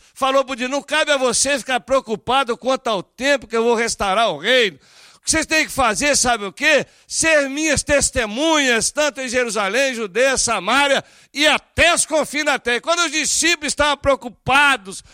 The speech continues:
num conforto pessoal, eles diziam, vocês têm que ir, avançar,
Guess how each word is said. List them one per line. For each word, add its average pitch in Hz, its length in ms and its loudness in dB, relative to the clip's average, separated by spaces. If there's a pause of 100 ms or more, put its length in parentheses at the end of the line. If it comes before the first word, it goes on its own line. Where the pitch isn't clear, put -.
(140)
num 330 160 -2
conforto 330 640 0
pessoal, 254 600 0
eles 262 100 -4
diziam, 208 240 -10
vocês 185 180 -12
têm 220 160 -8
que 302 140 -4
ir, 330 320 2 (880)
avançar, 262 880 2